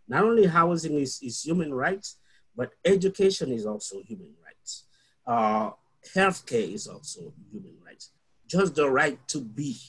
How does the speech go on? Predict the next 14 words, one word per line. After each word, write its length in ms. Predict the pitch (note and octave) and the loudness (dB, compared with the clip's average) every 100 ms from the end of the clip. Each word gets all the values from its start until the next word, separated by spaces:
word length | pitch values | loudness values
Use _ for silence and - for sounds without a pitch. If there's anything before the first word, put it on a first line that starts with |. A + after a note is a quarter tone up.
| _ _ C3 | _ _ -16
is 320 | G#2+ - - | -16 -16 -20
human 240 | C3 G2+ | -18 -16
rights. 380 | F#2+ F#2+ _ - - _ _ _ _ - | -16 -18 _ -20 -20 _ _ _ _ -8
And 180 | A2+ | -4
what 240 | A2 A#2 - | -2 -2 -2
we, 220 | C3 E3 | 0 0
what 320 | B2 C3+ D#3+ | 2 -2 -2
the 100 | C3+ | -4
system 520 | - E3+ F#3+ - B2+ | -4 -2 -2 -2 -4
is 100 | A2+ | -4
trying 180 | - C3+ | -6 -6
to 60 | A2 | -6
tell 260 | A2 C3 F#2+ | -6 -8 -8
us 200 | F2 | -12